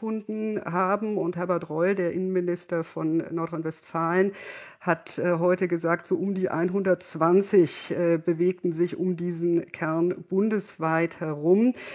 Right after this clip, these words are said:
Äh, das Bundesinnenministerium, äh, äh, ordnet sie ein als antisemitisch, als rassistisch.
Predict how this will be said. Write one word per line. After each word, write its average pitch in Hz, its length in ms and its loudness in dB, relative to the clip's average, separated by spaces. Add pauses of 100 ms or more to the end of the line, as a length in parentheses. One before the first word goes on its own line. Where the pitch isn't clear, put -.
(320)
Äh, 196 80 4
das 190 160 4
Bundesinnenministerium, 214 1400 2
äh, 190 180 0
äh, 185 540 -2 (180)
ordnet 196 400 2
sie 190 180 -2
ein 180 380 4
als 170 380 -2
antisemitisch, 214 1300 0
als 180 480 2
rassistisch. 233 1120 -2